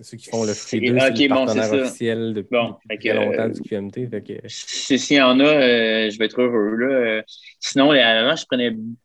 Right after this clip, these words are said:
Speaker 2: ouais, c'est sûr, les gels, euh, euh, les gels, c'est juste que j'haïs ça, le, le, le contenant, là. Ah, c'est, je sais pas que c'est quoi le sucre qu'il y a là-dedans, là, mais t'as les mains toutes collantes après, puis, euh, c'est vraiment désagréable, là. Fait que les gels, j'en prends plus, tu sais.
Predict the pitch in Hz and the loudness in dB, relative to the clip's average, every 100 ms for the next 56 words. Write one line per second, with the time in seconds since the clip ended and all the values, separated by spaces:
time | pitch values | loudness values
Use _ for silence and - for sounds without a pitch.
0 | _ - 143 127 - 185 156 117 104 135 | _ -6 -4 -2 -4 0 4 4 4 2
1 | 156 165 123 107 101 - - - - 95 | 4 2 2 0 -4 -12 -20 -16 -8 -4
2 | 104 113 165 160 - 160 - 107 117 107 | 0 4 4 2 0 -4 -2 -2 0 -2
3 | - 180 143 107 104 101 104 - 135 123 | -2 0 0 -2 -4 -4 -2 2 2 4
4 | 135 147 180 170 156 147 - _ _ _ | 2 2 2 2 2 2 0 _ _ _
5 | - - - - 107 - - - 196 208 | -10 -6 -6 -6 -12 -12 -10 -2 -2 -2
6 | - 123 165 151 - 160 135 120 107 120 | -4 0 2 2 0 0 2 2 0 2
7 | 160 139 117 107 120 120 127 135 131 202 | 2 2 0 0 2 2 2 2 0 -6
8 | - - 127 143 127 - - 139 147 139 | -2 0 0 0 -6 -6 0 2 2 0
9 | - 120 117 110 104 _ _ _ _ - | 0 2 2 0 -4 _ _ _ _ -8
10 | 107 123 135 135 139 120 120 107 104 - | -6 0 0 2 0 0 -2 -4 -6 -4
11 | 120 110 - 160 151 143 143 143 139 147 | -2 0 0 0 0 0 -2 -2 -4 0
12 | 139 131 156 196 151 131 120 143 139 117 | 0 0 -2 -4 -6 -10 -8 -6 -4 -6
13 | - 151 233 190 175 | -6 -6 -4 -6 -10